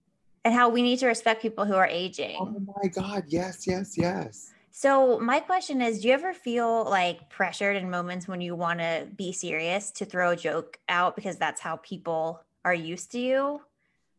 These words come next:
Speaker 1: And if not, do you feel, um, like people don't always take you seriously because they're so used to you being so energetic and funny?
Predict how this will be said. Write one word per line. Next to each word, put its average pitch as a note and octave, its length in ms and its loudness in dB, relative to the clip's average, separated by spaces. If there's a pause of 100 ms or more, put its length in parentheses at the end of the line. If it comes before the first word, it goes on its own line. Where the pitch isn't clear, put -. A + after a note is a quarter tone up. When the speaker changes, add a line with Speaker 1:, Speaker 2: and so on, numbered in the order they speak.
(300)
Speaker 1:
And G#3 140 2
if G3+ 140 0
not, G3+ 460 2 (260)
do G#3 120 0
you G3+ 240 4
feel, G3+ 680 4
um, E3+ 160 -2 (140)
like F#3 140 -2
people F3+ 260 -2
don't F3+ 260 0
always F3 180 -2
take E3 180 -6
you F3 80 -8
seriously F3 420 -4
because E3 260 -8
they're F3+ 140 -4
so - 200 -4
used E3+ 340 -8
to E3+ 60 -8
you F3 100 -6
being D#3+ 300 -6
so F3+ 140 -4
energetic E3+ 580 -6
and D3+ 220 -10
funny? F3+ 340 -6